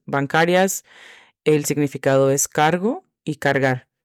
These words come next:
como cuando tienes un cargo a tu tarjeta. ¿Ok? Entonces es charge. La pronunciación fonética es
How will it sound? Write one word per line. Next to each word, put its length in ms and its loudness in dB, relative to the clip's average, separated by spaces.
como 560 0
cuando 360 0
tienes 340 -4
un 100 -2
cargo 300 0
a 60 -2
tu 120 -6
tarjeta. 540 -6
¿Ok? 160 -8
Entonces 600 0
es 460 0
charge. 580 -4
La 160 0
pronunciación 480 -2
fonética 500 0
es 560 -2